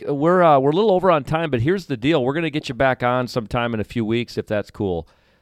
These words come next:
I think, uh, if you're cool with it, every couple of months, there's so much more stuff we could ask you.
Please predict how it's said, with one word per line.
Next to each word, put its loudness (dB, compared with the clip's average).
I -6
think, -6
uh, -2
if -12
you're -8
cool -4
with -4
it, -4
every -4
couple -6
of -8
months, -6
there's -12
so -10
much -8
more -4
stuff -8
we -8
could -8
ask -8
you. -8